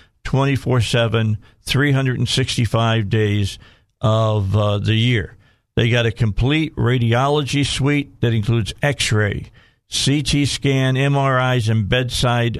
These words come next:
ultrasound. They have an on-site lab, so they don't have to send out your blood work to somebody else. They can take care of it themselves. And they have a pharmacy.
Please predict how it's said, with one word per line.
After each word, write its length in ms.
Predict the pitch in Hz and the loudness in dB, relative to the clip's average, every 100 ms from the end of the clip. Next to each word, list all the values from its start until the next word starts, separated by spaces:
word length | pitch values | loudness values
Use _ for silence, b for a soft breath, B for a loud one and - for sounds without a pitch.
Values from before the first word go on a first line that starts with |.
| - | -2
ultrasound. 800 | 117 113 110 101 95 92 - 117 B B B - | -2 0 -2 0 0 -2 -4 -8 B B B -2
They 140 | 117 | 0
have 200 | 120 117 | 2 0
an 120 | 113 113 | 0 0
on-site 640 | 139 147 151 - 135 131 110 | 0 0 -2 0 0 0 0
lab, 600 | 110 120 120 135 143 127 b b _ | 0 0 0 0 -2 -6 b b _
so 200 | - 110 | -2 0
they 100 | 117 | 2
don't 140 | 120 | 2
have 180 | 123 - | 0 -2
to 80 | 117 | -2
send 360 | - 123 120 | 0 0 0
out 260 | 117 117 - - - | 0 -2 -4 -8 -4
your 160 | 110 | -2
blood 340 | 98 110 131 123 | 0 0 0 0
work 260 | 113 120 | -2 -2
to 100 | - | -2
somebody 500 | 107 120 110 110 104 | 0 0 2 0 0
else. 300 | 113 131 - | 0 0 -2
They 200 | 123 110 | -2 -2
can 160 | 104 107 | 0 0
take 240 | - 110 | 0 -2
care 240 | - 113 113 | 0 0 0
of 80 | |
it 160 | 101 98 | -2 -2
themselves. 680 | 107 104 - 135 139 135 - B B B | -2 -2 0 0 0 -2 -6 B B B
And 220 | 127 135 | 0 2
they 100 | 135 | 2
have 180 | 131 131 | 2 0
a 80 | 135 | -2
pharmacy. 800 | - 143 143 123 107 104 98 | -2 -2 0 0 0 -2 -2